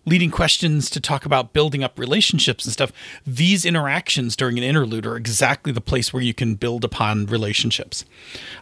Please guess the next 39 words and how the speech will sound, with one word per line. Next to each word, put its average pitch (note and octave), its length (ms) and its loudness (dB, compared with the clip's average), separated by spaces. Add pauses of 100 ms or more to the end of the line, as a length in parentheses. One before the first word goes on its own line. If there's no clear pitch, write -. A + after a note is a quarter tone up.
Uh, D3 240 4
you F3+ 120 2
could F3+ 100 -2
do F#3+ 200 0
upgrades F#3+ 960 -2 (120)
and D3+ 180 0
upkeep. - 560 -4
So, B2+ 220 -2
like, A#2 240 -2
maybe B2+ 180 0
you're A2+ 80 -2
fixing C#3+ 400 0
some A#2 200 -2
armor, D#3+ 560 4 (360)
or A#2+ 280 2
maybe A#2 200 4
you're A2+ 80 0
putting A2+ 260 -2
some A2 220 0
upgrades B2+ 680 2
on A2+ 280 2
your G2+ 220 0
phaser, F3 640 2
you D#3 120 4
know, B2+ 80 2
your B2 140 -2
phaser F3+ 380 4
rifle. E3+ 540 2 (580)
Uh, B2+ 160 2
it's G#2+ 80 -4
a - 40 -8
place - 240 4
where D3 80 0
you B2+ 60 0
could A#2 100 -6
do A2 120 -4
training. G3+ 720 6
So, A2 260 0
like, A2 220 -6